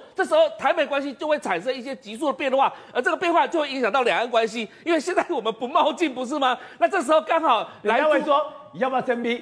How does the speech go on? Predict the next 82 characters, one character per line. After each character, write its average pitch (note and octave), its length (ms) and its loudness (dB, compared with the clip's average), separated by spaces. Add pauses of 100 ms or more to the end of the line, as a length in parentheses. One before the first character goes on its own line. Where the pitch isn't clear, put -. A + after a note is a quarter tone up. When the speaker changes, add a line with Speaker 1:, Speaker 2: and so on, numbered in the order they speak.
(160)
Speaker 2:
呃， D#3+ 280 0
民 E3+ 220 -8
主 G3 140 -6
发 F3+ 240 0
展， D#3 180 -4
我 C#3 80 -10
们 F3+ 120 -8
一 - 20 -8
定 G#3+ 100 -4
会 G#3+ 160 0
保 - 260 0
卫 A#3 100 4
我 C4 40 2
们 A3 80 -2
的 A#3 80 0
国 C4+ 120 2
家。 C#4+ 180 4 (160)
屁 G4+ 400 4
话 F4+ 240 6
啦！ C4+ 480 2
Speaker 1:
对 D4+ 140 2
啊， G3+ 100 0
所 E4 160 -4
以 D4 60 -4
你 B3+ 140 -6
这 D#4 180 0
事 C#4+ 240 -4
情 A3 180 -6
就 C#4 100 2
会 C#4 160 4 (160)
阻 A#3+ 200 -8
挡， F#3 200 -2
那 A#3 80 0
等 E3+ 140 -2
于 G3+ 40 -2
是 C4+ 100 -6
踩 F#3 260 -4
刹 A3 220 0
车 A3+ 160 -8
的 G#3 80 -4
概 G3+ 180 -4
念。 G3+ 180 -4 (200)
一 E4+ 80 0
踩 B3 220 0
刹 C#4 160 0
车 C#4 160 -2
下 C4 160 0
去 C4 80 -12
的 A#3 120 -2
话， A#3 340 0
那 D4+ 80 0
整 G3+ 300 -4
个 A3 160 -2 (260)
美 G#3 200 0
中 E4 220 2
台 A#3 180 -2
三 C#4 200 0
角 G#3+ 120 -4
关 A#3 140 -2
系 A#3 160 -8 (140)
又 D#4 100 2
产 A3+ 240 -2
生 B3 120 -6
一 B3 60 -10
个 A3 80 -6
翻 A#3+ 160 -2
天 B3 160 -2
覆 A#3+ 140 -8
地 G3 120 -10
的 F3+ 60 -2
变 F3 220 -6
化 E3 200 0
了。 - 40 -4
Speaker 2:
好， D4 200 4
董 - 120 0
事 - 20 0
长 G3+ 140 2
刚 C4 100 2
刚 D4+ 60 0
讲 G3+ 140 -2
到 G3 120 0
的， E3 180 -8